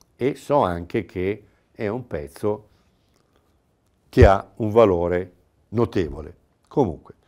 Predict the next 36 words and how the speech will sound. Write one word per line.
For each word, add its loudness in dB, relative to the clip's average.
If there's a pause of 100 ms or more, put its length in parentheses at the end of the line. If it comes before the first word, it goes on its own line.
(500)
difatti -4
non -8
ve -12
lo -6
dico -12
quanto -16
lo -14
chiedo, -18
io -4
ve -10
lo -4
faccio -4
vedere, -2
vi -4
dico -6
che -10
calibro -4
trecentoquindici, -12 (300)
tutti -8
quelli -4
che -8
vedrete -6 (220)
normalmente -6
in -6
giro -6
sono -12
calibro -12 (280)
tre -4
ventiquattro, -14
tutti -10
M -12
K -14
due. -20 (760)
Andiamo 0
avanti -2
sull'Aquanaut. 2